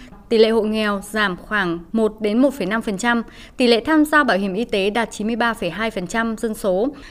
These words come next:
tỷ lệ số xã đạt chuẩn nông thôn mới đạt bảy mươi tám phần trăm. Chủ nhiệm Ủy ban Kinh tế của Quốc hội Vũ Hồng Thanh nhấn mạnh.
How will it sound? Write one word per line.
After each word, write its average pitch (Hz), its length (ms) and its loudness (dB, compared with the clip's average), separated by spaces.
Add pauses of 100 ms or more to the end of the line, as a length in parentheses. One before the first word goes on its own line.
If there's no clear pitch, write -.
(100)
tỷ 240 100 4
lệ 226 160 8
số 208 180 -2
xã 226 260 2
đạt 294 200 2
chuẩn 196 220 2
nông 214 100 -2
thôn 233 160 0
mới 208 260 2
đạt 220 240 -2
bảy 196 120 0
mươi 196 140 -2
tám 196 200 0
phần 220 140 -2
trăm. 220 240 0 (460)
Chủ - 100 -2
nhiệm 208 160 2
Ủy 190 100 2
ban 220 180 2
Kinh 226 180 -2
tế 202 220 0
của 240 140 2
Quốc 277 120 4
hội 262 240 6
Vũ 202 160 0
Hồng 254 180 0
Thanh 214 300 -4
nhấn 196 140 -2
mạnh. 233 180 -4